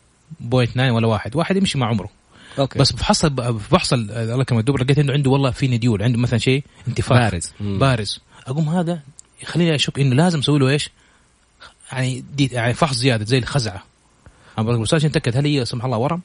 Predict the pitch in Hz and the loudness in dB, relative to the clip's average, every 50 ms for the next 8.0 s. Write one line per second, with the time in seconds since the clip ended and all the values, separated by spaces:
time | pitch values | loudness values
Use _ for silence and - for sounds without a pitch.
0 | - 233 220 175 127 127 117 98 - _ _ _ _ - - 107 104 - - 104 | -4 -2 -2 -2 -2 -4 -8 -10 -12 _ _ _ _ -2 -2 -2 -2 0 -2 -2
1 | 98 95 95 98 101 - - 160 185 202 190 185 180 160 147 139 123 101 - - | 0 0 0 -2 -2 0 0 0 0 2 0 2 2 2 2 0 0 -4 -6 -6
2 | 117 113 117 - 170 151 143 143 147 135 - 135 123 113 113 120 101 90 101 80 | -4 -2 0 2 2 2 2 2 0 0 0 0 0 2 2 2 0 0 -2 -4
3 | 90 104 120 131 120 127 123 117 113 - 143 139 120 98 85 80 90 _ _ - | -2 0 0 0 0 0 0 0 0 2 0 0 0 0 -4 -8 -12 _ _ -20
4 | - - - - - - 101 101 101 123 131 135 127 143 156 156 156 165 165 - | -20 -20 -20 -20 -14 -6 -6 -4 0 2 2 4 4 2 2 2 0 0 0 -2
5 | 147 - 139 - 143 160 156 - 151 131 117 117 131 165 202 254 262 - - - | -2 -2 0 0 2 0 2 2 0 0 0 0 0 0 0 -2 -6 -10 -16 -20
6 | - - - - - - - - 135 156 175 170 185 175 170 170 160 151 147 139 | -20 -20 -20 -20 -20 -16 -6 -4 0 2 4 4 4 4 2 -2 -2 -2 0 2
7 | 135 143 151 139 127 120 113 113 104 - 113 101 110 98 92 87 - - - | 2 0 0 0 0 0 0 -2 -4 -6 -6 -6 -6 -6 -8 -8 -10 -12 -14